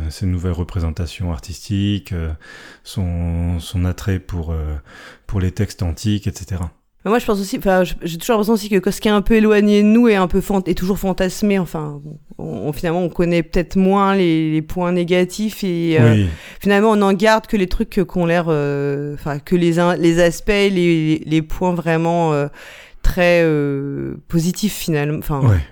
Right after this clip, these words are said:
Speaker 1: bien
Speaker 2: on
Speaker 1: sûr.
Speaker 2: fait un peu, on fait un peu le tri, euh, ce qui est, ce qui est souvent le cas, quoi.
Speaker 1: Ouais.
Speaker 2: Un peu comme nous, on est d'ailleurs, on est, c'est marrant parce qu'on est souvent, euh, choqués quand, euh, on voit traiter pa-, pa-, à l'étranger des points de notre, de l'histoire de France. Enfin, surtout qu'on n'est pas très, très, euh,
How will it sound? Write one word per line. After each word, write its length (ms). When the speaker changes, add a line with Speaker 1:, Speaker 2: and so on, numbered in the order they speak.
Speaker 1:
bien 80
Speaker 2:
on 40
Speaker 1:
sûr. 80
Speaker 2:
fait 40
un 80
peu, 160
on 80
fait 160
un 140
peu 140
le 80
tri, 420
euh, 100
ce 160
qui 120
est, 20
ce 260
qui 80
est 40
souvent 260
le 80
cas, 220
quoi. 240
Speaker 1:
Ouais. 100
Speaker 2:
Un 100
peu 120
comme 180
nous, 100
on 80
est 100
d'ailleurs, 280
on 120
est, 160
c'est 120
marrant 240
parce 120
qu'on 80
est 60
souvent, 480
euh, 160
choqués 460
quand, 320
euh, 220
on 240
voit 280
traiter 460
pa-, 100
pa-, 140
à 180
l'étranger 640
des 180
points 200
de 40
notre, 240
de 140
l'histoire 320
de 120
France. 280
Enfin, 220
surtout 240
qu'on 320
n'est 80
pas 120
très, 200
très, 340
euh, 380